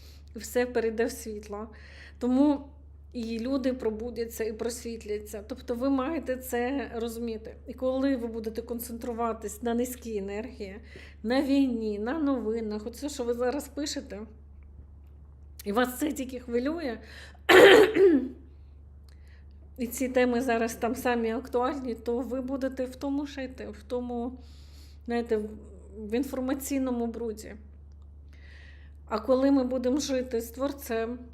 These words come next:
то все, що на фізичному рівні, я вам пояснювала, як це працює, приймаючи Бога, Творця в собі,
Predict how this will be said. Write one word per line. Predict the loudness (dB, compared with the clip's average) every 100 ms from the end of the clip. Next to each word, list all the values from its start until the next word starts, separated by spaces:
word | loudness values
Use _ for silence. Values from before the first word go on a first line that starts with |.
| -10
то | -8
все, | -6 -2 0 0
що | -6 -6 -4
на | -2 -2
фізичному | -4 -4 -2 -2 -4 -4 -2
рівні, | -4 -6 -8 -10 -6
я | -4
вам | -4
пояснювала, | -4 -2 -2 -2 -2 -2
як | -2 -6
це | -6
працює, | -6 -4 -4
приймаючи | -2 -4 -2 -2 -4 -4
Бога, | -6 -4 -4 -2 -4
Творця | -6 -10 -10 -12
в | -10
собі, | -8 -6 -6